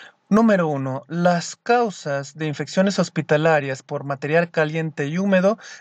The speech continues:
principalmente por la ventilación mecánica en pacientes con estancia prolongada hospitalaria, te debe de prender el foco de sospecha de pseudomona.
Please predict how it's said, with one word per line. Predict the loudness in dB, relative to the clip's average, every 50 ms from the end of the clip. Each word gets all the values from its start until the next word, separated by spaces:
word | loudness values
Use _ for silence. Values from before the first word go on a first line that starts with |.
| _ _
principalmente | -2 -2 -2 -2 -2 -4 -2 0 2 2 2 0 -2 -4 -4 -6 -8
por | -10 -10 -8 -6
la | -6 -6
ventilación | -4 -6 -6 -6 -4 -4 -6 -4 -2 0 2 2 2 2
mecánica | 2 0 -2 -4 -2 0 0 2 2 0 -4 -8 -8 -10
en | -8 -10
pacientes | -12 -12 -10 -8 -6 -6 -6 -6 -6 -8 -6
con | -4 -4 -2 -2
estancia | -2 -4 -2 0 2 2 2 0 -4 -8 -10
prolongada | -8 -8 -6 -6 -4 -4 -4 -4 -2 0 2 2 2 0
hospitalaria, | -4 -8 -10 -12 -8 -4 0 2 2 2 0 -2 -6 -8 -12 -16 -20 -20 -20 _ _ _
te | -2 0 0
debe | 2 2 2 4 4 2 0
de | 0 -2
prender | -4 -6 -6 -4 -4 -2 -2
el | -4 -4 -4
foco | 0 2 2 2 2 2 0 0 0 -2
de | -4 -2 0 0 0
sospecha | 0 -4 -8 -6 -6 -6 -6 -4 -2 -2 -2
de | -2 -2
pseudomona. | -2 0 0 0 2 2 2 0 0 0 -2 -2 -2 -4 -4 -6